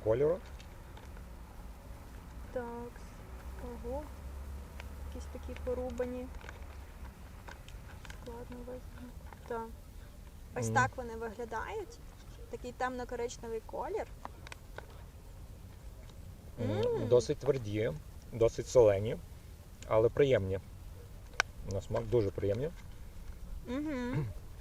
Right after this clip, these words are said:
Speaker 1: Чимось нагара-, нагадує таку копчену рибу.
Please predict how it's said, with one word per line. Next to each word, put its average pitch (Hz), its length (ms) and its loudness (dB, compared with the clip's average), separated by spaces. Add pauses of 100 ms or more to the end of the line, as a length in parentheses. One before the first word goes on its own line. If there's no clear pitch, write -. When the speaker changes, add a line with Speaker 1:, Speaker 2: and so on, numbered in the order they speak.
(1600)
Speaker 1:
Чимось 123 320 8
нагара-, 107 420 6
нагадує 110 720 8 (680)
таку - 200 0
копчену 110 540 8
рибу. 127 320 10